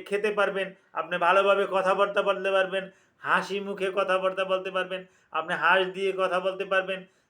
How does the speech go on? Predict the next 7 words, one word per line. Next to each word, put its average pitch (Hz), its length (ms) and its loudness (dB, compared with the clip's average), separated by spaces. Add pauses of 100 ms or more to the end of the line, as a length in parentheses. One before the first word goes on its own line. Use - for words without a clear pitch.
যা 180 200 4 (560)
অন্য 185 260 -2
লোককে 190 400 0 (360)
আপনি 165 300 -2 (680)
ভুলিয়ে 208 300 6
ভালিয়ে 214 340 6
রাখতে 196 260 4